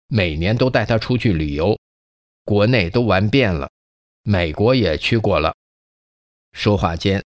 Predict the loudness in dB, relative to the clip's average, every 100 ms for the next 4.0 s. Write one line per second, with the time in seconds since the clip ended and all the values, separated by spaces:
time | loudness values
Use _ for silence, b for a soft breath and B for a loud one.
0 | _ _ -2 -2 -2 -2 0 -2 -2 -4
1 | -6 -2 -2 -2 _ -10 -6 -2 0 0
2 | 2 0 0 0 0 -4 -4 -2 0 0
3 | -2 -2 0 -2 -4 -4 -2 -2 -2 -4